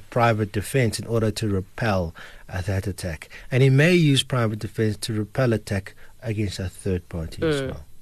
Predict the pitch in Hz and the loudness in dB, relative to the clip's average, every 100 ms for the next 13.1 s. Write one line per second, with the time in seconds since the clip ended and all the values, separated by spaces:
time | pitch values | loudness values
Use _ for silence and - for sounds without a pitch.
0 | - 165 131 123 - - - - - - | -2 0 0 -4 -10 -12 -12 -14 -6 0
1 | 453 622 494 226 220 226 233 226 247 220 | 4 4 4 0 0 2 4 2 2 4
2 | 233 240 226 220 247 262 330 349 285 - | 4 4 0 4 4 6 4 2 0 4
3 | 247 226 233 226 233 233 233 208 190 196 | 2 4 0 0 2 2 2 4 4 4
4 | 220 226 - - 170 175 220 - - 180 | 2 0 0 2 4 4 2 2 2 4
5 | - 185 - 175 175 175 - 175 190 202 | 4 2 2 2 2 2 2 2 2 2
6 | 175 175 180 190 185 175 147 190 196 175 | 4 4 4 2 2 0 0 0 2 2
7 | 170 156 165 190 170 - 285 330 339 294 | 4 6 6 4 0 0 0 2 2 2
8 | 220 208 208 185 170 170 170 - 190 233 | 4 2 2 2 4 4 2 -2 -2 0
9 | 269 285 285 277 262 220 190 - 170 180 | 2 4 4 6 6 4 2 2 4 6
10 | 196 262 - - - - 135 131 98 - | 4 2 -4 -10 -12 4 6 6 2 -4
11 | - - 175 165 175 175 190 - 185 - | -12 -4 6 8 8 6 2 -2 -2 0
12 | 190 165 180 165 226 - 180 180 170 165 | 0 4 6 8 6 2 4 4 4 2